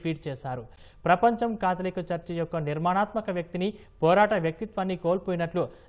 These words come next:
జర్మనీ ఛాన్సలర్ ఓలాఫ్ షోల్డ్ విచారం వ్యక్తం చేశారు. ప్రజలు ఆయనను పోపుగానే కాకుండా వినయపూర్వకమైన వ్యక్తిగా గుర్తుంచుకుంటారని బెవేరియా గవర్నర్ ట్వీట్ చేశారు.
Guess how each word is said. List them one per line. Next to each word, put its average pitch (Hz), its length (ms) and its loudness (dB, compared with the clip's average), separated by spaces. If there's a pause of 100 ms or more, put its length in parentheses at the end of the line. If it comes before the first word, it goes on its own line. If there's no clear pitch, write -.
జర్మనీ 190 420 4 (100)
ఛాన్సలర్ 190 460 0 (180)
ఓలాఫ్ 175 320 2 (120)
షోల్డ్ 165 340 0
విచారం 170 300 -4
వ్యక్తం 170 360 -8
చేశారు. 147 360 -8 (400)
ప్రజలు 185 400 6
ఆయనను 185 360 2
పోపుగానే 170 560 0
కాకుండా 160 340 -2 (440)
వినయపూర్వకమైన 202 920 0
వ్యక్తిగా 165 400 -2
గుర్తుంచుకుంటారని 156 920 -4 (340)
బెవేరియా 202 540 4
గవర్నర్ 175 460 0
ట్వీట్ 190 380 -4
చేశారు. 123 580 -8